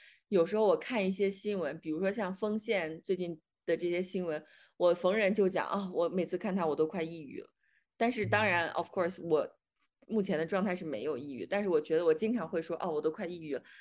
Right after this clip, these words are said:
Speaker 1: <laughs> 就是反而我会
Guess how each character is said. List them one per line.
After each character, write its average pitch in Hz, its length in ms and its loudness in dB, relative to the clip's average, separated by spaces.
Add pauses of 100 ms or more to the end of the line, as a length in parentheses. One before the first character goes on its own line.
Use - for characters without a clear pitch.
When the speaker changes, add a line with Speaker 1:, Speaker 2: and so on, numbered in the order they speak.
Speaker 1:
<laughs> - 1300 0
就 196 140 -2
是 180 360 -2 (140)
反 202 100 4
而 165 300 4
我 165 140 6
会 175 420 2